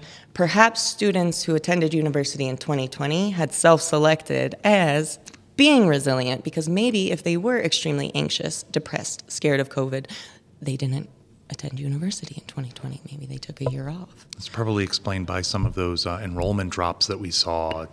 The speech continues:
Speaker 2: during that time. I mean, we're probably still seeing to an extent now, is
Speaker 1: We
Speaker 2: that,
Speaker 1: are, yeah.
Speaker 2: that difference between, again, that student who's like, "You know what? I'm gonna stick it through and I'm gonna go," or maybe they're not as worried because the university has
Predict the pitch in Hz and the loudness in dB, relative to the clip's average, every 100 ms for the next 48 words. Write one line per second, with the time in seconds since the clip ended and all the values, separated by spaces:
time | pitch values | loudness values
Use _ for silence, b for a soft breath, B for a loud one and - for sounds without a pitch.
0 | - 90 92 90 87 82 - - 90 87 | -2 0 0 -2 -4 -6 -6 -2 -2 -2
1 | 87 85 85 85 98 82 - - 135 - | -6 -8 -8 -4 -4 -4 -6 0 0 2
2 | 90 78 82 - 85 82 - 92 85 90 | -2 -8 -10 -8 -6 -6 -6 -6 -6 -2
3 | 82 82 - 214 92 160 143 147 160 - | 6 6 6 0 0 0 -2 -4 -4 -8
4 | 160 151 156 90 101 - 95 - 98 - | -8 -6 -4 -2 -2 0 0 -2 -6 -4
5 | 98 92 87 85 82 82 - 87 85 80 | -2 -2 -2 -4 -4 -6 -6 -4 -6 -6
6 | 90 90 80 80 - 90 107 113 - 90 | -8 -6 -6 -6 -6 0 0 -2 -6 -12
7 | 78 - 104 98 - 104 120 107 95 87 | -10 -6 -4 -4 -2 2 2 2 -2 -4
8 | 95 92 110 107 98 98 110 92 85 85 | 0 4 4 4 0 0 0 0 0 0
9 | 85 92 95 92 95 92 - - 82 - | 0 0 0 -2 -2 -6 -12 -12 -10 -12
10 | - - 87 85 82 85 - 92 85 82 | -12 -8 -8 -6 -6 -6 -6 -6 -6 -6
11 | 82 B B B B B B - - 85 | -8 B B B B B B -8 -2 0
12 | 82 90 107 - | 0 0 -2 -6